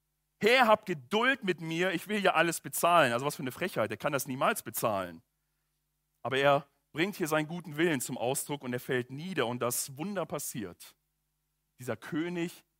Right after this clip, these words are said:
erbarmt sich seines Dieners. Ein gewöhnlicher Herrscher hätte wahrscheinlich hier deutlich strenger gehandelt.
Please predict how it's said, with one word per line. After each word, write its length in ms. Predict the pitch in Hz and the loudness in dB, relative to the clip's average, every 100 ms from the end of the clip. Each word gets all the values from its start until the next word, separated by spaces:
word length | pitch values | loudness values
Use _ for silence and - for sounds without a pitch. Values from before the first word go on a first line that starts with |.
| - | -10
erbarmt 560 | 165 135 165 156 117 - | -8 4 6 6 2 -2
sich 440 | 101 90 - - _ _ _ _ - | -8 -10 -18 -20 _ _ _ _ -8
seines 380 | 123 110 98 - | -6 -4 -6 -10
Dieners. 600 | 120 92 87 - - - _ _ _ _ _ _ _ _ _ _ _ _ | -12 -12 -10 -10 -12 -18 _ _ _ _ _ _ _ _ _ _ _ _
Ein 120 | 117 | -10
gewöhnlicher 500 | 120 139 269 233 135 | -4 -2 -2 0 -2
Herrscher 640 | 120 131 165 185 165 202 - | 2 2 2 0 0 0 -6
hätte 240 | 151 156 | -12 -6
wahrscheinlich 440 | 147 - 160 156 - | -6 -2 -2 -2 -8
hier 440 | 151 151 147 151 | -6 -2 -2 -4
deutlich 720 | 135 127 139 180 202 151 - | -12 -10 -4 -2 -2 -4 -6
strenger 420 | - 139 165 214 120 | -8 -4 -2 0 0
gehandelt. 760 | 95 101 107 113 220 - - | -2 -6 -6 -6 -6 -10 -18